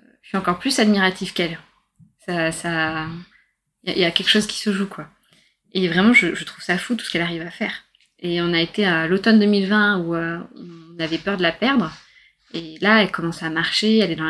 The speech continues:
Speaker 1: l'interaction et, et on sait pas l'avenir. On
Speaker 2: C'est
Speaker 1: sait
Speaker 2: ça.
Speaker 1: pas du tout si, euh, si on va refaire, refaire des stages en neurologie. <laughs> Si, euh,
Speaker 2: Comme tu dis, chaque petite victoire, c'est décuplé, euh.
Speaker 1: Exactement.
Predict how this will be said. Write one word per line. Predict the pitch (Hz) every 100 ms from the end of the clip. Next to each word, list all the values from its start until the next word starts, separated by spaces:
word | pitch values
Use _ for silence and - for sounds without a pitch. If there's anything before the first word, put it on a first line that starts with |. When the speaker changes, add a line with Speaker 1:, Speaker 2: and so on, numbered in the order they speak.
| 160
Speaker 1:
l'interaction | 170 170 170 - 208 208 202
et, | 165 165 _ _ _ _ _ _ _
et | 190
on |
sait | 185 202
pas | 214 233
l'avenir. | 220 226 220 - -
On | 180
Speaker 2:
C'est | 202
Speaker 1:
sait |
Speaker 2:
ça. | 190
Speaker 1:
pas | 185
du | 196
tout | 208 190 180 _
si, | - 185 180
euh, | 175
si | 170 - 175 170 165 165 165 165
on | 165
va | 175
refaire, | 165 - 208
refaire | 208 214
des | 202
stages | - 208
en | 202
neurologie. | 175 170 175 202 254 -
<laughs> | 208 185 - - - - - _
Si, | - - 214 202 196
euh, | 185 180 175 175 170 185 _ 214 _ _ _ _ _ _ _ _ _ _ _ 104
Speaker 2:
Comme | 117
tu | 110 120
dis, | 127
chaque | - 110
petite | - 107 110
victoire, | 110 - 120 123
c'est | -
décuplé, | 101 104 - - 107 104
euh. | 101 90 101 -
Speaker 1:
Exactement. | 175 180 226 - 220 208 247